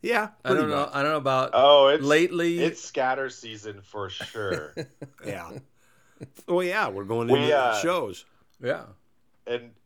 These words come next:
Speaker 3: you know, we're also getting the Wenatchee Salmon Derby set up.
Speaker 1: Yeah.
Speaker 3: And we, we scheduled it, uh, for
Speaker 1: <laughs>
Speaker 3: July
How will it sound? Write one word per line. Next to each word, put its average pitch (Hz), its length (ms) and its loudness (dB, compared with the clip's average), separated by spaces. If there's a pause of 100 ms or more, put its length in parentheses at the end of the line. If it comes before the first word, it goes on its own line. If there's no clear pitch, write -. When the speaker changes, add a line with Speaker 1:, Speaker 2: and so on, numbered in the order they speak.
(100)
Speaker 3:
you 123 160 -12
know, 117 120 -4
we're 117 120 0
also 117 280 -2
getting 110 520 -6 (160)
the 101 400 -8
Wenatchee 104 400 -4
Salmon 98 420 -6
Derby 110 220 -4
set 120 160 -4
up. 120 220 -2 (160)
Speaker 1:
Yeah. 98 200 -12
Speaker 3:
And 101 460 -4 (800)
we, 117 140 -4
we 117 140 -8
scheduled 131 680 -4
it, 101 220 -4 (460)
uh, 104 260 0
for 98 720 -2
Speaker 1:
<laughs> - 60 -4
Speaker 3:
July 110 680 -2